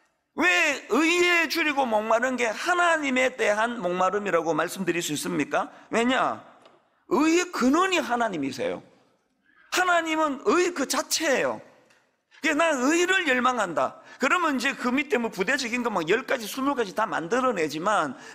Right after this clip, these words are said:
근원적으로 올라가면은 하나님을 열망하는 그게 의를 열망하는 거예요. 근원을 열망하는 거기 때문에.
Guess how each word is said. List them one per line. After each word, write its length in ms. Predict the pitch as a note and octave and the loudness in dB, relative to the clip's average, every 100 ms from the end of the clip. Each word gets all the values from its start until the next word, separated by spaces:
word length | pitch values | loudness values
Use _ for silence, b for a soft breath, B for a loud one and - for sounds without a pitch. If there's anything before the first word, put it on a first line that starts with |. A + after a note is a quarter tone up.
| - | -2
근원적으로 680 | G#3+ C#4 F#4 F#4 E4+ B3 | 2 2 2 0 0 0
올라가면은 720 | G#3+ C4 G3+ G3 G#3+ E3 G#3+ C#4+ B B | 2 2 2 0 -2 0 0 0 B B
하나님을 640 | - F4 F4+ E4 D#4 C4+ | -2 2 2 2 0 0
열망하는 720 | F#3 A#3 B3 B3+ G#3+ G#3+ A#3 | 2 4 2 2 0 0 -2
그게 500 | - F#3 B3 C#4 F3+ - | 0 0 2 2 0 0
의를 400 | E3+ C4 D#4 C#4+ | 0 2 2 2
열망하는 580 | D3+ D3+ E3 C3 A2 - | 0 -2 -2 -4 -6 -8
거예요. 240 | - - - _ _ _ _ _ _ - _ | -8 -12 -16 _ _ _ _ _ _ -20 _
근원을 540 | - A3+ D4+ D#4 B3 | 0 4 4 2 0
열망하는 480 | D#3+ D#3+ D#3+ C#3 A#2+ | 0 0 -2 -4 -6
거기 180 | A#2+ B2 | -8 -10
때문에. 400 | G#2+ G2+ A2+ | -8 -6 -6